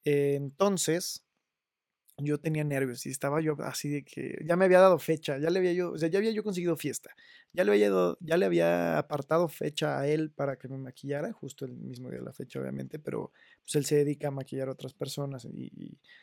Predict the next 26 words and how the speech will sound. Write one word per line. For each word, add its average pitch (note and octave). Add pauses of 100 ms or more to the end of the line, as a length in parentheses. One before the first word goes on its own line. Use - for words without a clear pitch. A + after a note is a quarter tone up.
(320)
y, C3
pues, -
prioridad C#3+ (360)
al C#3+
trabajo, D3
por C3+
supuesto. C#3+ (760)
Y D3+
entonces E3
yo F3+
tenía F3+
miedo F3
y -
dije, D3
"No, C#3+
hombre, E3
le C#3
voy D3
a D#3+
cancelar, C#3+
o C3+
mejor C3+
me D#3+
voy E3+
disfrazado C#3+
de, C3+